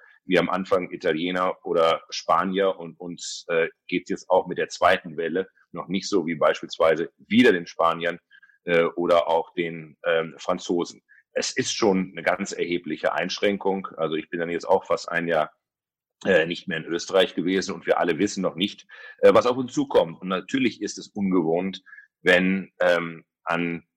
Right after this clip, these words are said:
der grünen Grenze zwischen Österreich und Deutschland auf einmal wieder lange Staus sich bilden, weil Menschen, äh, kontrolliert und im Zweifelsfall, äh, äh, Fieber gemessen und ein Abstrich gemacht wird.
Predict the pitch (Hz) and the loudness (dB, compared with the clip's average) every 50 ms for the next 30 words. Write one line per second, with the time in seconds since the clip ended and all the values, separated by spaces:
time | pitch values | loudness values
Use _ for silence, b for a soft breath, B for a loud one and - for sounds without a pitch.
0 | _ _ _ _ _ 78 80 80 82 82 80 - - - - 165 101 107 107 90 | _ _ _ _ _ 4 6 8 8 6 4 2 -4 -4 0 2 2 2 2 0
1 | - 80 90 101 98 - - 90 - - - 87 - - 85 82 - - 82 95 | 0 0 0 0 -2 -6 -10 -12 -12 -12 -12 -10 -10 -10 -10 -10 -8 -2 0 0
2 | 101 95 - - 95 85 80 87 90 90 90 90 87 - - - - _ _ - | 0 0 0 2 2 4 4 4 4 4 2 0 -2 -6 -12 -20 -20 _ _ -12
3 | 82 78 - - 76 85 87 - - - 92 87 87 87 - - 78 - - - | -10 -8 -4 0 0 0 0 0 -2 -2 -2 -2 -2 -6 -8 -8 -10 -10 -8 -6
4 | 78 80 85 85 82 76 80 80 80 76 80 78 80 82 73 - - 73 80 87 | -6 -4 -2 -2 -4 -4 -2 -2 0 0 0 -2 -4 -6 -8 -6 -4 -2 -2 -2
5 | - - 87 - _ - 85 85 87 80 87 85 - b b b b b _ - | -2 -6 -10 -12 _ -6 -4 -2 -2 -4 -6 -8 -12 b b b b b _ 0
6 | 78 78 78 78 73 78 82 85 - - - 90 90 90 85 73 65 85 82 78 | 2 4 4 2 0 -2 -6 -6 -6 -6 -4 -4 -6 -6 -8 -8 -4 -2 0 0
7 | 73 - - 80 78 - 80 76 73 82 90 87 - - 85 - 85 82 - - | 0 -2 -4 -6 -4 -4 -6 -2 0 0 0 0 -2 -6 -18 -18 -18 -6 2 4
8 | 85 87 85 - 78 - - 87 82 82 80 82 - _ - 90 85 80 80 78 | 4 4 4 2 -6 -6 -2 0 0 0 0 -2 -6 _ -6 -2 0 0 2 2
9 | 78 - - _ - 85 78 65 64 76 - - 98 95 90 90 78 90 90 92 | 0 -2 -6 _ -8 -6 -6 -6 -8 -12 -6 -2 0 2 4 2 2 2 2 0
10 | 90 - 92 92 - - - - - 90 90 - - - - - - - - - | 0 0 -4 -8 -10 -10 -10 -6 -4 -4 -4 -4 -8 -14 -14 -12 -14 -14 -14 -12
11 | _ - - - | _ -16 -18 -18